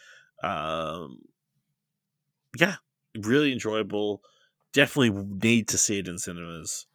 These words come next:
um, 'cause it is a s-, it's just a cinematic movie,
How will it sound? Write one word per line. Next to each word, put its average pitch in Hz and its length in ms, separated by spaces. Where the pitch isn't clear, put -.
um, 78 600
'cause 90 220
it 87 120
is 98 120
a 104 60
s-, - 280
it's - 180
just - 180
a 120 40
cinematic 107 520
movie, - 340